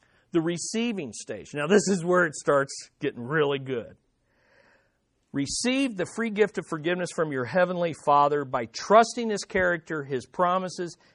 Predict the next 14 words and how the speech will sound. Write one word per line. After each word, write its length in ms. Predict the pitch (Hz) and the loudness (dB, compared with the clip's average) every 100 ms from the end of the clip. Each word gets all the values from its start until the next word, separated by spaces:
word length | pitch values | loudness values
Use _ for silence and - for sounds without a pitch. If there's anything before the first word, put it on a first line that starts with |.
| - | -8
and 120 | 147 | -6
his 140 | 139 | -6
provision 680 | - 143 135 156 156 160 147 | -6 -8 -6 -4 -4 -8 -10
in 180 | 147 123 | -10 -10
the 80 | |
person 460 | 110 - 143 - 143 | -8 -6 -6 -6 -10
of 140 | 123 | -12
Christ. 640 | - - 131 123 110 - - _ _ _ _ _ | -10 -2 0 0 -2 -12 -20 _ _ _ _ _
The 100 | - | -8
prodigal 640 | - - 214 269 277 277 | -4 6 8 8 6 -2
son 440 | - 208 180 175 175 _ _ _ _ _ _ _ _ | 0 0 0 -2 -6 _ _ _ _ _ _ _ _
had 380 | - 180 190 185 | -2 4 4 2
a 140 | 165 | -4
gift 680 | 151 123 139 202 226 - - | -6 -4 2 4 2 -4 -20